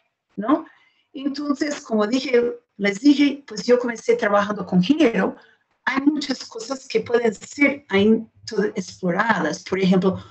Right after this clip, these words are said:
¿cómo entonces es que las mujeres, eh,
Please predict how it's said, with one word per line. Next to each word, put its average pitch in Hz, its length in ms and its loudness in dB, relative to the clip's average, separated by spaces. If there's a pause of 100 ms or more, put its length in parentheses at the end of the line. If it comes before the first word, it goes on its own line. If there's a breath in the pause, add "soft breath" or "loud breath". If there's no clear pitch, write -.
(300 loud breath)
¿cómo 302 280 2
entonces 269 500 0
es 254 160 -4
que - 140 0
las 208 280 -6
mujeres, 240 760 -2 (920 loud breath)
eh, 190 400 0